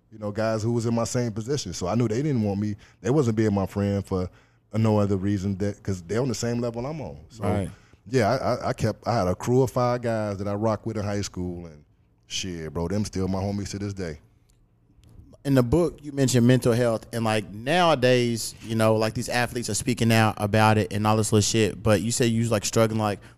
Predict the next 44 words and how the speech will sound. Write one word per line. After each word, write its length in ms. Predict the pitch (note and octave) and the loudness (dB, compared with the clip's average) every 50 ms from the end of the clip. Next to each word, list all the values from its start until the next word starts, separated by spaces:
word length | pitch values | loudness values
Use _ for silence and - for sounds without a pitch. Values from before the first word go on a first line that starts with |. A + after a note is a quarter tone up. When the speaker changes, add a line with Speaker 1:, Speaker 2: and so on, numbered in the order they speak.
| _ _ | _ _
Speaker 2:
with 120 | - A2 G2+ | 0 2 2
depression 460 | G2 - B2 B2+ B2+ B2 - A#2 G#2+ | 4 4 6 6 6 6 4 2 2
and 100 | G#2 G2+ | 2 2
shit, 280 | - A#2+ A2 G#2 - | 2 2 2 2 2
and, 160 | - G2+ G2+ G2+ | 2 2 2 2
like, 140 | G2+ F#2+ | 2 2
there 120 | - A2+ A2+ | 4 4 4
was, 100 | A#2 A2+ | 4 4
like, 100 | A2+ G2 | 4 4
no 180 | A2 A#2 A2+ | 6 6 6
therapist 480 | G#2 - B2 B2 B2+ A#2+ G2+ A#2 G2+ - | 6 4 4 6 6 6 6 4 2 4
and 80 | G#2 G#2 | 4 4
no 100 | A2 A2+ | 6 6
one 180 | A#2 A2+ A2 | 6 6 4
you 60 | G#2 | 2
could 120 | - - - | 0 -2 0
talk 240 | C#3+ D3 C#3+ C#3 - | 2 4 2 4 4
to, 260 | - A#2 A2 G#2+ - | 4 4 4 4 4
and, 100 | F2+ G#2 | 2 0
like, 160 | G#2+ G#2 G2 | 0 0 0
you 80 | A2+ G#2+ | 2 2
really 180 | A#2 B2 A#2+ A2 | 4 4 4 4
couldn't, 260 | - B2+ A2+ G#2 G#2+ | 4 4 4 4 4
I 60 | G#2+ | 2
guess, 220 | A2 A2+ - - - - | 2 0 -2 -2 -6 -4
talk 160 | - B2 A2+ - | -2 -2 -2 0
to 80 | - G#2 | -2 -4
the 60 | G2+ | -4
coaches 400 | - C3 C#3 C#3+ C3 - A2+ A2 | -2 0 0 0 0 -2 -4 -2
and 100 | A2 G2 | -2 -2
shit 300 | - - A2+ F#2+ - - | 0 0 0 0 0 -2
like 160 | F#2+ G2 F#2+ | -4 -4 -2
Speaker 1:
Right. 60 | F#2+ | 0
Speaker 2:
that. 200 | A2 F#2+ F2 G#2+ - - _ _ _ _ | 0 0 0 -2 -8 -14 _ _ _ _
Speaker 1:
Right, 220 | G2+ G#2 F#2+ F2+ D#2+ | -14 -12 -12 -10 -10
right. 280 | F2+ G#2+ G2+ F2+ E2 D#2+ | -10 -10 -10 -10 -10 -8
Well, 260 | G#2+ A#2 A2+ A2 G2+ | -6 -4 -4 -4 -6
you 100 | C3+ D3+ | -6 -6
know, 320 | D3 B2+ A2+ A2 A2 A2 - | -4 -4 -4 -4 -4 -6 -6
um, 440 | A2 A2+ A2 G#2+ G2+ G2+ G2 F#2+ F#2 _ _ _ | -6 -6 -4 -4 -4 -4 -6 -8 -10 _ _ _
I, 120 | - A2+ A2 - - - | -12 -12 -12 -12 -12 -12
you 120 | G2+ A2+ A#2 | -8 -6 -6
know, 200 | A2 G#2+ G#2 F#2 | -4 -4 -6 -6
it's, 220 | G#2+ B2+ B2 G#2 | -6 -8 -8 -8